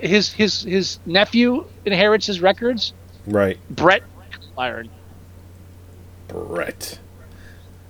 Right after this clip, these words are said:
Speaker 2: It's all in your hands now, Brett, who we've never met through the entire film at all,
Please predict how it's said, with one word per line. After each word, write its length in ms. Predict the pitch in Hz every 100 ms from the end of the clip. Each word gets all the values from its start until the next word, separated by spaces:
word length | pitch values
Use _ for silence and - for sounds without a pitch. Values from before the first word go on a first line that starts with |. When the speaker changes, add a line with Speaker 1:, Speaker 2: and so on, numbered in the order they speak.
| -
Speaker 2:
It's 200 | 92 90
all 200 | 123 117 117
in 80 |
your 200 | 110 110
hands 360 | 101 107 101 90
now, 260 | 95 92 87
Brett, 640 | 87 90 95 92 - - - - - - - - -
who 140 | - 117
we've 240 | 101 92
never 400 | 107 113 107 107
met 400 | 104 107 110 107
through 260 | 107 107 104
the 240 | 101 107
entire 400 | 104 104 113 110
film 320 | - 120 113
at 80 | 104
all, 440 | 107 107 110 107